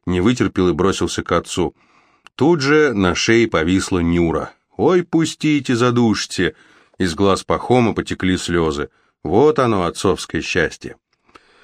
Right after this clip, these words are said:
За воротами заржала лошадь, телега с подарками наконец-то поспела за купцом. Подхватив детей обеими руками,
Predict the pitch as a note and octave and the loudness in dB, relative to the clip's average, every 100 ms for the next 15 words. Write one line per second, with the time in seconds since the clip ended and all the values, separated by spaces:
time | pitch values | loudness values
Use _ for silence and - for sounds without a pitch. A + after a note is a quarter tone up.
0 | _ _ _ _ - G#2 D3+ A3+ A3+ F3+ | _ _ _ _ -2 2 4 4 4 2
1 | D3 C3 B2+ E3+ F3+ A#2 G#2 C#3+ - C#3+ | 4 2 2 2 4 4 4 2 0 -6
2 | - - - - G#2 A#2 E3 D#3+ - A#2 | -8 -10 -16 -6 0 0 2 -2 0 2
3 | G2 A2+ C3 D3 C3+ A2+ F#2+ F#2+ F#2+ - | 2 2 2 0 0 0 0 0 -2 -2
4 | B2+ B2 A2+ - F#2+ F#2 F#2+ G2+ A#2+ - | 0 0 -2 0 2 2 0 -2 -6 -2
5 | F#2 C#2+ - _ _ _ _ _ _ _ | -4 -4 -10 _ _ _ _ _ _ _
6 | _ F#2 - G#2 - A#2 F2 F2 G#2+ F#2+ | _ -6 0 0 0 -2 -2 -2 0 2
7 | E2+ F#2+ F#2+ E2+ E2+ - B2 A2+ | 2 0 2 0 -2 -2 0 0